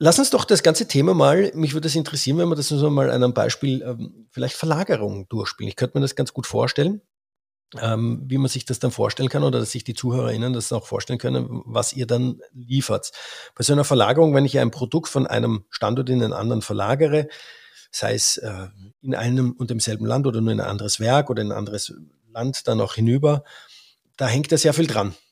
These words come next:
Das ist ein Produkt, ich habe da Komponenten drinnen, ich habe unterschiedliche Zulieferer drinnen, ich habe unterschiedliche Prozesse, dementsprechend hängen da unterschiedliche Maschinen dran, ähm, unterschiedliche Maschi-, äh, Mitarbeiterkapazitäten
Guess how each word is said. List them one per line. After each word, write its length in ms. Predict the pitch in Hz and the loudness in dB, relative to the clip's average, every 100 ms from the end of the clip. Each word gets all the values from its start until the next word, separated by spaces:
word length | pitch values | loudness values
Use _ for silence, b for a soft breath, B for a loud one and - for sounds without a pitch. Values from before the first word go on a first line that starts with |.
| _ | _
Das 120 | 107 | -10
ist 40 | 113 | -8
ein 80 | |
Produkt, 420 | 101 113 190 - - - | -8 0 0 0 -14 -14
ich 80 | - | -14
habe 120 | - | -10
da 140 | - - | -10 -10
Komponenten 640 | - 107 117 143 147 143 | -10 -6 2 2 4 0
drinnen, 380 | - 123 117 110 | 0 2 2 0
ich 120 | 104 | -4
habe 160 | 101 - | -6 -6
unterschiedliche 480 | 113 101 110 104 107 | -6 -4 -6 -8 -2
Zulieferer 520 | 151 156 143 131 123 | 2 2 4 2 2
drinnen, 260 | 117 117 | 0 0
ich 100 | 98 | 0
habe 100 | 104 | -2
unterschiedliche 440 | 120 107 95 107 117 | -4 -4 -6 -6 -4
Prozesse, 580 | 156 143 160 160 147 127 | -2 4 6 6 4 2
dementsprechend 640 | 120 110 - 110 - 107 | 0 -2 -4 -8 -6 -4
hängen 220 | 107 113 | -2 -2
da 60 | 113 | 0
unterschiedliche 560 | 117 117 113 117 113 147 | -2 -2 -4 -4 2 4
Maschinen 480 | 156 - 170 160 | 4 6 6 6
dran, 360 | 143 127 123 123 B B B - | 4 4 4 2 B B B -10
ähm, 520 | 117 113 113 113 - - | -2 0 0 -2 -6 -4
unterschiedliche 500 | 147 131 113 139 143 | -2 0 -2 -2 2
Maschi-, 320 | 143 135 156 | 2 2 0
äh, 140 | 143 131 | -2 -2
Mitarbeiterkapazitäten 1500 | 135 151 151 135 127 127 - 127 131 - 113 127 123 - | 2 4 4 6 6 4 2 2 2 0 -2 -2 -2 -4